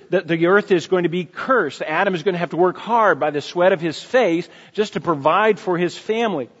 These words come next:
Eve is going to be, have pain in childbirth. And, and every time that she gives birth, it's going to be a reminder that she had birthed sin into this world. And, and every woman that passes that,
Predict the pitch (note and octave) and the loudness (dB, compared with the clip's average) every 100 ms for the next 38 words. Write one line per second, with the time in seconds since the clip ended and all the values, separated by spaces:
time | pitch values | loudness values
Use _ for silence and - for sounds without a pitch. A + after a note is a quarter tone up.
0 | _ F#3+ A3+ G#3 D#3 F3 D#3 D#3 - _ | _ 0 2 2 0 -2 -2 -4 -14 _
1 | - E3 - A3+ A3+ G#3 E3 D3+ - G#3 | -2 -2 -2 -4 0 2 0 -2 -4 -4
2 | A3 G3 D3+ D3 D3+ A#2 - _ _ _ | 0 0 0 0 0 0 -8 _ _ _
3 | _ _ _ _ _ - G3 F#3+ F#3 - | _ _ _ _ _ -2 0 2 0 -6
4 | - F#3+ G#3+ F#3+ G#3 G#3 G3 - F#3+ F3 | 2 4 4 0 0 0 -2 -2 0 0
5 | E3 D3+ A3 G#3 F#3+ - F#3+ F3+ F#3 F3 | 0 4 6 6 4 -2 -2 0 4 4
6 | E3+ E3 D#3+ F3 G#3+ G#3+ E3+ D3+ C#3 - | 4 2 2 2 2 2 2 0 -2 2
7 | G3+ D3+ - - D3 G#3+ G3+ - - - | 2 2 -4 -10 4 6 6 0 -16 -12
8 | - B3+ B3 G#3 E3+ E3+ F3+ D#3+ F#3 E3 | -6 2 4 4 2 0 -2 -2 -2 -2
9 | E3 E3+ G#3+ G#3 F3+ D#3 C3+ - - E3 | -4 0 4 6 6 2 -2 -6 -6 -4
10 | E3+ F3+ G3+ G3+ F3+ - - - F#3 G#3 | 0 2 4 4 2 0 -12 -2 2 4
11 | F#3+ C#3+ - - D#3+ - F#3+ F#3+ F3 F3 | 2 -2 -8 -4 -2 -2 -2 -2 0 -2
12 | C3+ D#3+ D#3+ D3+ - | -2 0 0 -2 -6